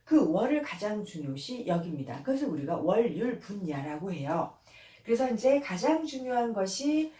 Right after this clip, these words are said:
이 월에 있는 지장간이죠. 그리고 이 사람이 인월에 태어나지만 인월에 무가 가장 강한 기운, 그걸 우리가 무토사령이라고 하는데요.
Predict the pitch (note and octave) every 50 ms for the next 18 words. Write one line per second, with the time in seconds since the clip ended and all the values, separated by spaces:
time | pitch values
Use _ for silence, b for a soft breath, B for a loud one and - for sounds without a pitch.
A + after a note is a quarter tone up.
0 | B B B B A3+ A3+ A3 F3 - - - - D#3 F#3+ A#3 C4+ C#4+ D4 C#4+ -
1 | - - D#3 D#3+ E3 E3 D3+ D3+ C#3 C3+ C3+ C#3 F3 G#3+ B3 C4+ C#4+ D4 D#4 B
2 | B B B B B B - - - F#3 G3 G3 F3+ D#3 - - - E3 D#3 E3
3 | E3 E3 D#3+ - - E3 F#3+ G3 F#3 D#3 - C3+ - - - B2+ C3 C3 - -
4 | B B B B B B B B - D4 C#4+ D#4 - A3+ C4 D4+ D#4 D#4 D4+ C#4+
5 | C#4 C#4 C4 - - C#4 D#4 D#4 D#4+ D#4 C#4+ C4 C4 - E4+ F4+ E4+ D#4 - F3+
6 | F3 - D3+ G3+ A3+ A3+ E3 D3 E3+ - _ _ _ _ - - C4+ C#4+ C4+ B3
7 | F#3+ F3 G3 A3+ C#4 C#4 - - b b b b b b b b - G3+ A3 C#4
8 | D4+ D#4 D#4+ D#4+ D#4 D#4 D4+ D#4 D#4+ - _ _ _ _ _ _ - - A#3 A#3+
9 | A#3+ - - - D4+ D#4+ E4 D#4+ - A#3+ A3 A3 A3 A3 A3 G#3+ G3+ - F#3 E3+
10 | D#3+ D3 D3 - - G#3 F#3 D#3+ D#3+ D#3 E3 D#3 E3 F3+ - G3+ G3+ - A#3+ A#3
11 | A#3 A3 F#3+ F3 D#3+ D#3 D#3 E3+ D#3+ C#3+ C#3 C#3+ F3 A#3+ D4 D#4 -